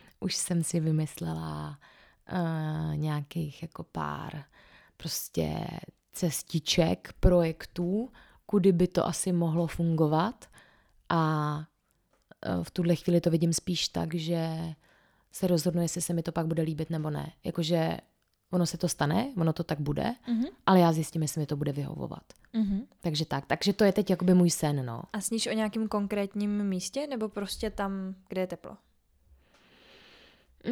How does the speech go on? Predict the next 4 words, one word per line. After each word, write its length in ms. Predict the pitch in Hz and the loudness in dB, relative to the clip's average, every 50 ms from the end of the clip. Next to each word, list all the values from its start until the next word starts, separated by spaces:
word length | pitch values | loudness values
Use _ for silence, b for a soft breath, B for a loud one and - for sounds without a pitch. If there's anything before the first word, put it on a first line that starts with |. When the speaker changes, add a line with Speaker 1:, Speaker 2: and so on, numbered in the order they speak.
| 254 240 240 233 | 4 6 6 6
Speaker 1:
Mm. 1300 | 233 233 226 226 226 226 226 226 226 226 226 226 226 220 220 220 220 220 220 220 220 214 214 214 214 208 196 B B B B B B B B - _ _ - 208 | 6 6 6 6 6 6 6 6 4 4 4 4 4 2 2 2 2 2 2 2 2 2 2 2 0 -2 -4 B B B B B B B B -20 _ _ -10 -10
Speaker 2:
Jako 220 | 196 190 - 202 | -10 -6 -8 -6
třeba 260 | 190 - 196 185 196 | -6 -4 -2 0 0
zemi, 380 | 185 175 175 196 190 170 165 | 0 0 0 -2 -2 -4 -6